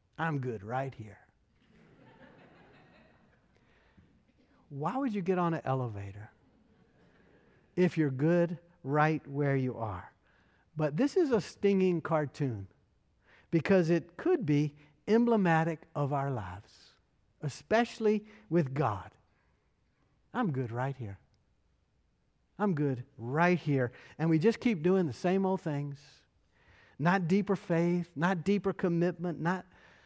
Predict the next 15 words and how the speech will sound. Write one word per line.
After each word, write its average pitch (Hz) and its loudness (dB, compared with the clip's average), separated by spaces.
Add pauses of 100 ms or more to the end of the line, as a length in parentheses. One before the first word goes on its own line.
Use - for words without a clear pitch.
(240)
anything 220 4
else 190 2
but - -12
spinning 226 4
and 104 -4
searching 220 2
in 151 2
the 113 -4
night 214 2
and 123 -6
wandering 196 -2
around 180 2
aimlessly 202 2
all 165 -4
day, 220 2